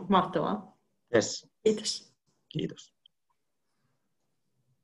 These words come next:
Speaker 2: Sellaista kuulimme tänään. Tätä nauhoittaessa syksyllä kaksituhatta kaksikymmentä työelämän koulu toimii, tiedät kyllä miksi, pääosin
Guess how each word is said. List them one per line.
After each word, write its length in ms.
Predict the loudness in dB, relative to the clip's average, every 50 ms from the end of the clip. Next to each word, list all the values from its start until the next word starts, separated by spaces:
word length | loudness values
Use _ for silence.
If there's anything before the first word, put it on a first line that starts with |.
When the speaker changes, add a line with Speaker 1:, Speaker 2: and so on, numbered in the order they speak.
| _ _ _ _ _ _ _ _ _ _ _ _ _ _ _ _ -20 _ _ _ _ _ _ _ _ _ _ _ _ _ _ _ _ _ _ _ _ _ _ _ _ _ _ _ _ _ _ 2
Speaker 2:
Sellaista 720 | 10 12 12 12 12 12 12 12 10 8 6 6 4 2 2 10
kuulimme 440 | 12 12 12 12 12 12 12 12 12
tänään. 460 | 12 12 12 12 10 8 6 -4 -14 _ _ _ _ _ _ _ _ _ _ _ _ _ _ _ _ _ _ _ _ _ _ _ 12
Tätä 320 | 12 12 12 12 12 12
nauhoittaessa 1120 | 12 12 12 12 12 12 12 10 8 8 8 8 8 10 10 6 4 6 8 6 6 6 4 0
syksyllä 520 | 0 4 4 4 4 6 4 6 6 6
kaksituhatta 420 | 4 2 0 0 -2 -4 -4 -2 4
kaksikymmentä 840 | 6 6 6 4 4 6 6 8 10 10 10 8 8 6 6 6 6 6
työelämän 400 | 10 12 12 12 12 12 12 10
koulu 300 | 10 12 12 12 12 12
toimii, 500 | 12 12 12 12 12 10 10 10 10 8 6 4 -4 _ _ -4
tiedät 320 | 0 4 6 6 6 4 2 -2 0 4
kyllä 200 | 8 8 10 10
miksi, 480 | 10 8 8 8 4 4 6 4 4 4 0 -2 -6 _ -12 -10 -8 -8 -6 -8 -10 -10 0 8
pääosin 520 | 12 12 12 12 12 12 12 10 6 6